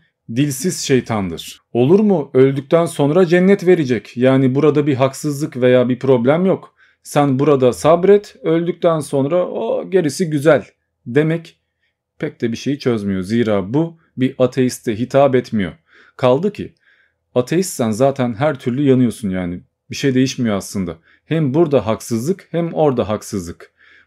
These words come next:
Bu yüzden bu konuyu biraz daha farklı açılardan ele almak lazım. Özgür irade teodisesine göre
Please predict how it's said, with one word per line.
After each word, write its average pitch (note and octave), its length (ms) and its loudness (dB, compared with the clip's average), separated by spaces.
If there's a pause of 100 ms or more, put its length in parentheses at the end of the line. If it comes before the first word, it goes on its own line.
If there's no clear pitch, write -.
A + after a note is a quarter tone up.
Bu D#3 120 2
yüzden D#3+ 600 0
bu G3 160 0
konuyu D3 400 0
biraz C#3 320 0
daha D#3+ 160 -4
farklı C#3 420 -2
açılardan A#2+ 640 -2
ele G#2 180 -2
almak F#2+ 400 -4
lazım. D#2+ 380 -6 (180)
Özgür C#3 400 2
irade B2 360 2
teodisesine A#2+ 680 -2
göre A2+ 440 0